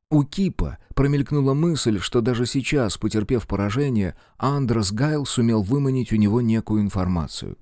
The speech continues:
Кип понятия не имел, насколько эта информация ценна, но он не сомневался, что паук продолжает плести свои шёлковые сети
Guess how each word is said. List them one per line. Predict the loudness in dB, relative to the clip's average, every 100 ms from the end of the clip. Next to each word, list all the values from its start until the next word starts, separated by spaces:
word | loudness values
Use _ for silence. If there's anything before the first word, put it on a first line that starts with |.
| _ _ _ _
Кип | -2 0
понятия | 0 0 -2 -2 -2
не | 0 0
имел, | 0 0
насколько | 0 0 0 2 0
эта | 0
информация | 0 0 0 0 -2 -2 -4
ценна, | -2 0 0 0 -2 -6 -12 _ -2
но | 0 2
он | 0
не | 0
сомневался, | 0 2 2 0 -2 -4
что | -2 -2
паук | 0 -2 -2
продолжает | -2 0 0 0 0 0 0
плести | 0 0 -2
свои | 0 0
шёлковые | 0 0 -2 0 0 0
сети | -2 -2 -4